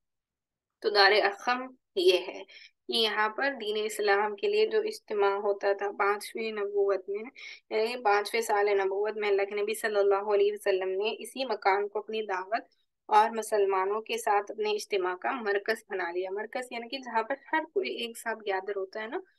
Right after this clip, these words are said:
उसको मरकज कहते हैं। तो अल्लाह के नबी सल्लल्लाहु अलैहि वसल्लम ने दार अरकम को अपना मरकज बना लिया था।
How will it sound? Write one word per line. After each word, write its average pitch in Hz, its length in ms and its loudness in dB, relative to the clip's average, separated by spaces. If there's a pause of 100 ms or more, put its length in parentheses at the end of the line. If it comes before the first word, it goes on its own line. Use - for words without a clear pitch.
(240)
उसको 240 220 -8
मरकज 214 380 -2
कहते 185 320 -8
हैं। 208 100 -10
तो 233 120 -8
अल्लाह 226 200 0
के 233 160 -4
नबी 226 140 -8
सल्लल्लाहु 220 560 -2
अलैहि 220 160 0
वसल्लम 208 340 -2
ने 226 180 -6
दार 202 260 -2
अरकम 220 600 -4 (540)
को 214 140 6
अपना 226 260 0
मरकज 202 500 2
बना 175 260 0
लिया 175 200 -6
था। - 260 -12